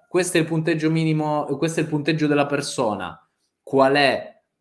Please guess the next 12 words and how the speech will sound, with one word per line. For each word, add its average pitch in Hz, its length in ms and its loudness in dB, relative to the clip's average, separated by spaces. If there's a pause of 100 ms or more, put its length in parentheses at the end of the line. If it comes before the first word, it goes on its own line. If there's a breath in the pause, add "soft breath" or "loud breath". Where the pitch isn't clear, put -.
eh, - 60 -18
la, 107 560 2
la 110 260 0
sua 156 340 2
scelta - 440 -2
più 143 280 0
in 135 120 0
alto 147 380 -2
in 127 120 -4
cui 131 280 -2
posso 113 340 -10
metterla?", 131 760 -8